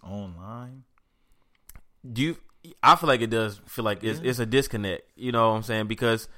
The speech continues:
Speaker 2: you, you need those. Some, I mean, it's just, you need those,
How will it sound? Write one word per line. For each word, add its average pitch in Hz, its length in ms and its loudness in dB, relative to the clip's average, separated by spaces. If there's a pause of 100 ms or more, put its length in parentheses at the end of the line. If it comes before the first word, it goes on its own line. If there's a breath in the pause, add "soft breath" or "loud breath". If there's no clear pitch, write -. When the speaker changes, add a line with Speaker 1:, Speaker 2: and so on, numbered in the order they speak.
(720 soft breath)
Speaker 2:
you, 170 320 0
you 170 240 -2
need 202 280 -2
those. 175 220 2
Some, 262 220 0
I 226 60 -2
mean, 226 240 -6
it's 190 140 -2
just, 196 280 -8 (640)
you 175 160 -6
need 208 240 -4
those, 147 400 0